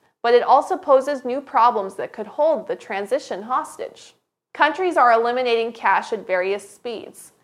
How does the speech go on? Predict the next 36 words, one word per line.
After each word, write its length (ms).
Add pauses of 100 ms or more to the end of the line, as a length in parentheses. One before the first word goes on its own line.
(280)
but 160
the 80
direction 680
of 160
travel 420
is 220
clear, 560 (340)
and 160
in 140
some 280
cases 520
the 100
journey 540
is 180
nearly 380
complete. 680 (720)
In 160
Sweden, 680 (100)
the 120
number 400
of 240
retail 420
cash 400
transactions 800
per 200
person 520 (300)
has 240
fallen 500
by 200
eighty 280
percent 500
in 120
the 80
past 400
ten 220
years. 500